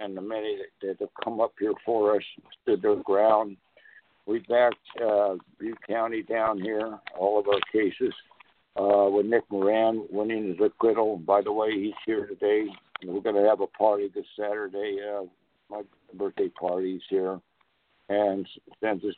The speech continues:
Bass, uh, all the cases <clears throat> have been dismissed. Uh, really don't have much on my calendar. I always like to point out, I think it's so important.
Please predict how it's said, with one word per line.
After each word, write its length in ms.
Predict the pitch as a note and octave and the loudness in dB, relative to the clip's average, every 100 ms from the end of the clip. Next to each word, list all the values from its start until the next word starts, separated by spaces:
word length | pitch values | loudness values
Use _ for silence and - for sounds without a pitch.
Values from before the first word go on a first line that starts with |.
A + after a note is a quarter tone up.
| - | 4
Bass, 320 | G#2 G#2 F#2+ - _ _ _ _ _ _ _ | 6 6 2 -6 _ _ _ _ _ _ _
uh, 460 | F#2+ G2+ G2+ G2+ F2+ - _ _ _ _ _ | -2 0 2 2 0 -8 _ _ _ _ _
all 220 | F#2+ A2 A#2 | 0 2 2
the 100 | G#2+ - | -4 -4
cases 420 | A#2 G2 G#2+ E2+ | -4 -2 -8 -10
<clears throat> 80 | _ - - - - - | _ 0 2 0 -4 0
have 340 | F2+ F#2 G#2 | 2 2 -2
been 200 | G#2 G#2+ | -2 -4
dismissed. 640 | F#2 A2 - G2+ A2+ C3 C3+ - _ _ - - _ _ - | -2 -6 -4 -2 2 2 2 -8 _ _ -20 -20 _ _ 2
Uh, 400 | G#2+ G#2 G2+ F2+ | 4 6 4 0
really 280 | G2+ B2 A2+ | -8 -12 -12
don't 200 | A#2+ G#2 | -10 -10
have 160 | A#2+ G#2+ | -12 -10
much 220 | A2+ - | -14 -12
on 100 | A2+ | -12
my 140 | G#2+ G#2+ - | -10 -12 -10
calendar. 480 | C3+ C#3 C3 A2+ F2+ | -6 -4 -4 -8 -8
I 60 | G#2+ | -6
always 360 | A2+ D#3+ - C#3+ | -6 -6 -8 -6
like 180 | C3+ - | -6 -6
to 60 | - | -8
point 220 | A#2 A#2 | -4 0
out, 180 | A2+ A2 | 2 2
I 40 | G#2 | 0
think 160 | C3 B2+ | -6 -6
it's 120 | A2 - | -8 -6
so 200 | A2+ A2 | -4 -2
important. 560 | G2+ - G2 G#2+ G#2+ | -4 0 2 2 0